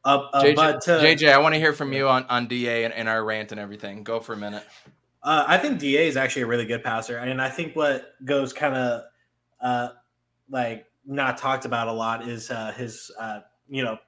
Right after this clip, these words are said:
Speaker 1: like, when the ball bounces off the rim and he tips it, uh, to, like, either Cam Payne that's, uh, cutting in or
Speaker 2: Tip
Speaker 1: Mikal.
Speaker 2: outs? Sure.
Speaker 1: Yeah, yeah, tip out. He, he's great with that. He knows where everybody is when the, when the shot is coming off the rim.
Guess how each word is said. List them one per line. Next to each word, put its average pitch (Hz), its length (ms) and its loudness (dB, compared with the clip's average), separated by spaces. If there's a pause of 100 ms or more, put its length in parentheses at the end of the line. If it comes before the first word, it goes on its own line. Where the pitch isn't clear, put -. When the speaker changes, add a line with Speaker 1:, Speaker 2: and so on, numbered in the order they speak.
(160)
Speaker 1:
like, 110 220 -18 (540)
when 151 120 -4
the 135 80 -2
ball 156 460 2
bounces 143 320 0
off 135 180 -2
the 123 80 -10
rim 139 380 -4
and 120 100 -8
he 113 80 -10
tips - 320 -8
it, 156 180 -6 (180)
uh, 123 200 -6
to, 127 240 -6
like, 117 440 -8 (220)
either 123 220 -4
Cam 131 320 -4
Payne 139 260 -6
that's, 127 460 -6
uh, 127 240 -4
cutting 139 240 -4
in 135 240 -4
or 120 60 -4
Speaker 2:
Tip 143 180 -4
Speaker 1:
Mikal. 165 60 0
Speaker 2:
outs? 143 220 2 (120)
Sure. 156 440 -8
Speaker 1:
Yeah, 143 220 0 (160)
yeah, 135 180 0
tip 156 200 -4
out. 151 200 2
He, 156 220 -12
he's 147 220 -10
great 127 220 2
with 123 140 -2
that. 117 200 -4
He 139 80 -8
knows 135 280 -6
where 117 180 -6
everybody 113 460 -4
is 113 240 -8
when 110 220 -12
the, 107 320 -12 (220)
when 117 140 -20
the 110 80 -8
shot 113 320 -8
is 107 120 -14
coming 117 260 -14
off 107 180 -10
the 101 80 -20
rim. 110 280 -12